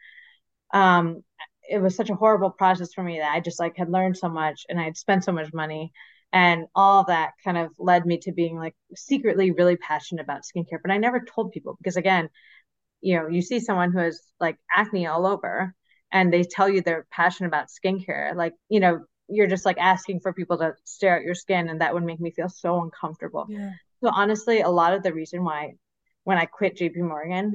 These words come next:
Speaker 1: and I told, like, I told people that I was starting a distribution business for natural and organic food,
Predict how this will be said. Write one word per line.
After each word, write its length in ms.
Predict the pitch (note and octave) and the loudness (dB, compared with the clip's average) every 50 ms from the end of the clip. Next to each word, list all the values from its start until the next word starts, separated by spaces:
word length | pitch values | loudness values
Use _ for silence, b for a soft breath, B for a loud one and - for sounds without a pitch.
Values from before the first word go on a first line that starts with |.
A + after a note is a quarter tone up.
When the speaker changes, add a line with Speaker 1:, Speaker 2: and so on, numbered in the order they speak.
| - - | -2 -2
Speaker 1:
and 160 | F#3+ F3 E3+ | 0 0 0
I 160 | D#3+ D#3+ D#3+ | -2 -2 -6
told, 360 | - - - G#3+ G#3 F#3+ G#3 - _ - | -8 -6 -4 -2 -2 -2 -4 -12 _ -4
like, 180 | F3+ D#3+ D#3 - _ - | -4 -4 -4 -6 _ 0
I 160 | F#3 G3 A3+ | 2 2 2
told 360 | A3+ A3+ - - G3 F#3+ F#3 | 2 -2 -2 -2 -2 -2 0
people 280 | - G#3 F#3+ - G3+ G3 | -4 -8 -6 -4 -2 -2
that 160 | F3 E3 D3+ | -2 -2 -2
I 80 | D3 C#3+ | -4 -6
was 120 | D#3 E3 | -6 -10
starting 360 | - - E3+ E3 E3 E3 D#3+ | -6 -6 -4 -4 -4 -6 -8
a 20 | D3 | -10
distribution 680 | C#3+ D3+ E3+ D#3+ - - E3+ E3+ D#3+ D3 C#3+ - D#3+ C#3 | -10 -10 -12 -12 -10 -16 -12 -12 -12 -12 -10 -14 -14 -14
business 420 | D3+ C#3+ E3+ E3 - - F3 - - | -14 -14 -14 -16 -16 -16 -18 -16 -8
for 280 | - F3 E3+ E3 E3 b b b b b _ - | -6 -4 -4 -4 -6 b b b b b _ 2
natural 420 | F#3+ F3+ F3+ F3+ - G3 F3 E3+ | 2 2 2 2 -2 -2 -2 -2
and 140 | E3 E3 D#3 | -4 -6 -8
organic 480 | D3+ C#3+ - E3 D#3+ D#3 D3+ D3 C#3+ - _ _ _ _ _ _ _ _ _ | -10 -8 -8 -8 -8 -8 -8 -10 -12 -14 _ _ _ _ _ _ _ _ _
food, 340 | - F#3 F3 - - - - | -2 -2 -2 -2 -4 -10 -20